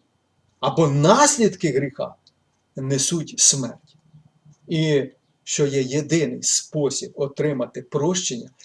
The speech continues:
та нове життя через Ісуса Христа.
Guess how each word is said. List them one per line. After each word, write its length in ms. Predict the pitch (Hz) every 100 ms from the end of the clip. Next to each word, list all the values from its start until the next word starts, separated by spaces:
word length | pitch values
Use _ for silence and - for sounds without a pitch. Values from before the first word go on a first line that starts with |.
| _ _
та 160 | 160 143
нове 380 | 147 196 160 147
життя 460 | 139 135 160 135 - _ _ _ _
через 840 | - - 208 208 - 139 - - _ _ _ _ _ _
Ісуса 520 | 135 127 - 127 -
Христа. 420 | 135 - - -